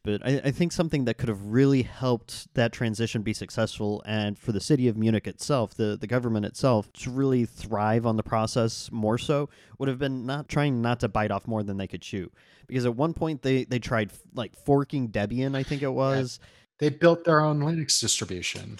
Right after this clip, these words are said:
Speaker 2: It was,
Speaker 1: Right.
Speaker 2: yeah, that, that is not a good way of approaching it. But building your own Linux distribution with your own patching processes that are outside of the, you know, mainstream Linux distributions, I think is a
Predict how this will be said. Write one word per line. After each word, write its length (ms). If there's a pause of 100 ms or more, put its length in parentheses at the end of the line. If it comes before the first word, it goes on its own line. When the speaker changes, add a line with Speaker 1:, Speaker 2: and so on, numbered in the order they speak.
(140)
Speaker 2:
It 100
was, 300
Speaker 1:
Right. 100
Speaker 2:
yeah, 220
that, 340
that 240
is 240
not 480
a 80
good 220
way 420
of 260
approaching 520
it. 180 (300)
But 200
building 300
your 160
own 160
Linux 300
distribution 920 (100)
with 320
your 380
own 580
patching 460
processes 1000
that 280
are 300
outside 540
of 160
the, 380
you 80
know, 120
mainstream 880 (160)
Linux 260
distributions, 600
I 140
think 340
is 580
a 60